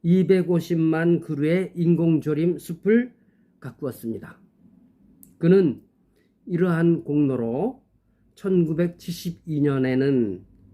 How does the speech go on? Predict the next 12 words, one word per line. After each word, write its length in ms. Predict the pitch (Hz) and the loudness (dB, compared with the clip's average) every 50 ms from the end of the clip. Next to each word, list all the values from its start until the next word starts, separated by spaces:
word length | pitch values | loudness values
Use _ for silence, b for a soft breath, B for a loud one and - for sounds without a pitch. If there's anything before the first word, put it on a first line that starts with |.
| _ - - | _ -14 -6
오일육 720 | 139 147 151 156 160 156 160 165 175 196 220 214 - - - - | -2 0 2 4 4 2 2 4 4 4 2 2 -8 -20 -12 -6
민족상을 840 | 147 143 139 139 131 139 120 - - 139 123 131 143 160 175 156 | -2 0 0 0 -2 -4 -8 -8 -8 -8 -6 -6 -4 -6 -6 -8
수상하였습니다. 1160 | - - - - - 151 143 143 135 120 131 127 107 - - 117 110 104 98 - - - - - - - - - - - - - - - - - - - - - - - - - - - - - B B B B B B B - - | -10 -14 -14 -10 -8 -6 -6 -6 -8 -8 -10 -10 -10 -8 -8 -8 -8 -8 -10 -14 -16 -18 -18 -16 -16 -16 -16 -14 -14 -16 -14 -14 -14 -14 -14 -14 -14 -14 -14 -14 -14 -14 -16 -16 -16 -16 -16 -16 B B B B B B B -6 0
그는 380 | - 190 202 220 240 226 - - | 4 4 6 6 4 2 0 -8
천구백칠십구 1080 | - - 226 220 214 208 202 190 170 180 190 202 185 - - 190 175 170 - - 175 | -10 -4 -4 -2 0 0 -2 -2 -2 -4 -4 -4 -6 -8 -8 -8 -8 -6 -4 -2 0
년에 580 | 160 151 143 135 135 127 131 147 190 226 226 - - B B B B B B B B - - | 0 0 0 0 0 0 0 0 0 0 -2 -4 -8 B B B B B B B B -18 -10
조림 440 | - - 165 170 165 175 170 165 156 | -4 0 0 2 4 4 2 2 0
사업에 720 | 156 165 160 156 156 156 139 170 175 190 214 214 175 - - - - - - - - - - - | -2 -4 -4 -4 -4 -4 -2 -2 0 0 0 -2 -4 -8 -16 -20 -20 -20 -20 -20 -20 -20 -20 -14
투입한 480 | - - 214 208 196 - 180 180 175 175 | -8 -4 -2 -2 -2 -2 -2 -2 -2 -4
부채를 720 | - 147 - - 160 143 131 143 151 170 202 240 262 - B B B B B B B - - | -4 -8 -8 -4 -2 0 2 2 2 2 2 0 0 -4 B B B B B B B -18 -10
더 160 | - 147 151 | -6 -2 -2
이상 560 | 156 156 139 - 160 170 190 196 170 139 - | -2 -2 -2 -2 -2 0 0 0 -2 -4 -14